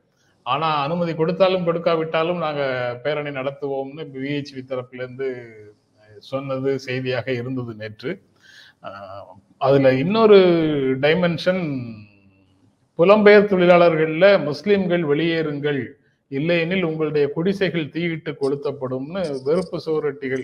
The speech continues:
கையால எழுதின வெறுப்பு சுவரொட்டிகள் குருகிராம் பகுதியில ஒட்டப்பட்டிருக்கிறது அப்படின்னு ஹிந்துஸ்தான் டைம்ஸ் ஒரு ரிப்போர்ட் கொடுக்குது சார். அவங்க ரிப்போர்ட்டர்ஸ் நேர்ல போய் அந்த இடங்களை பார்த்தார்கள், அங்கு விசாரித்தார்கள்னு சொல்லி, கையால எழுதப்பட்ட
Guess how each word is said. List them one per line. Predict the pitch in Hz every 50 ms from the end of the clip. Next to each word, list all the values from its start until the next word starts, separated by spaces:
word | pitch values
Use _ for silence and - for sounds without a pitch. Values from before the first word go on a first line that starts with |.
| - - _
கையால | 139 143 151 160 165 170
எழுதின | 165 151 139 135 139 147 143 151 143 139 131 127 120 120 123
வெறுப்பு | 131 143 156 - - 143 123
சுவரொட்டிகள் | 143 135 127 127 123 120 - - 123 117 135 147 139 123 - _ _ _ - _ _ - - 143
குருகிராம் | 147 165 196 214 180 180 185 175 165 - -
பகுதியில | 143 135 143 147 143 147 143 147 147 135 123
ஒட்டப்பட்டிருக்கிறது | 120 123 151 143 - 139 131 127 123 123 120 127 113 110 104 107 113 113 107 98 98 _ _ _ _
அப்படின்னு | - 113 110 107 113 113 120 135 147 147 131 123 120 117 104 - -
ஹிந்துஸ்தான் | 131 151 165 160 - - 160 151 143 135
டைம்ஸ் | - 135 139 143 131 - 131
ஒரு | 120 120 120 117
ரிப்போர்ட் | 120 120 _ 147 139 135 - -
கொடுக்குது | 123 120 117 113 113 113
சார். | 104 - 123 139 147
அவங்க | 131 123 123 127 131 127 120 117 110 - - - _ - - _ _
ரிப்போர்ட்டர்ஸ் | - 147 151 147 - 185 180 180 170 - - 170 175
நேர்ல | 196 208 226 226 214 208 190 - -
போய் | 160 160 165 165
அந்த | 160 151 143 143
இடங்களை | 135 131 143 143 139 135 139
பார்த்தார்கள், | 127 - 127 131 131 131 - 131 123 113 123 143 180 202 202
அங்கு | - 135 131 127 123
விசாரித்தார்கள்னு | 120 120 120 - 139 135 131 131 131 - 123 120 120 117 120 120 123 127
சொல்லி, | 117 - 117 113 117 160 220 233 - _ _ _ -
கையால | 131 135 151 170 185 185
எழுதப்பட்ட | 180 170 151 143 143 143 139 143 127 127 127 123